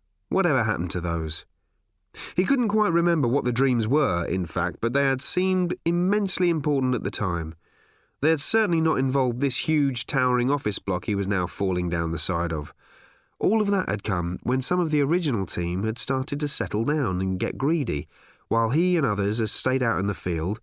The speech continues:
researching and hitchhiking, and gradually becoming more and more isolated from the corporate nightmare the guide had inexorably turned into, and the architectural monstrosity it had come to occupy. Where were the dreams in that?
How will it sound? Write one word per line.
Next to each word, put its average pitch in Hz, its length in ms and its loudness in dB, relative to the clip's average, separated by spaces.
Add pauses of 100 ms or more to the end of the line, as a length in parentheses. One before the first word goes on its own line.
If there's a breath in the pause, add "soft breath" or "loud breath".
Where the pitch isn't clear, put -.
(260 soft breath)
researching 104 580 0
and 101 120 0
hitchhiking, 95 640 -2 (280 soft breath)
and 135 140 0
gradually 143 460 2
becoming 123 380 0
more 143 220 2
and 151 80 2
more 131 260 0
isolated 110 680 0
from 131 140 -2
the 143 80 0
corporate 104 400 -2
nightmare 92 460 0
the 123 80 0
guide 87 420 -2
had 113 100 0
inexorably 117 640 -2
turned 95 300 -2
into, 135 400 -2 (500 loud breath)
and 127 100 0
the 135 120 4
architectural 120 640 0
monstrosity 95 800 0
it 95 60 -2
had 98 140 -4
come 90 200 -4
to 127 160 0
occupy. 87 520 -4 (1080 soft breath)
Where 143 240 0
were 190 80 0
the 180 120 0
dreams 147 420 0
in 92 140 0
that? 143 260 -4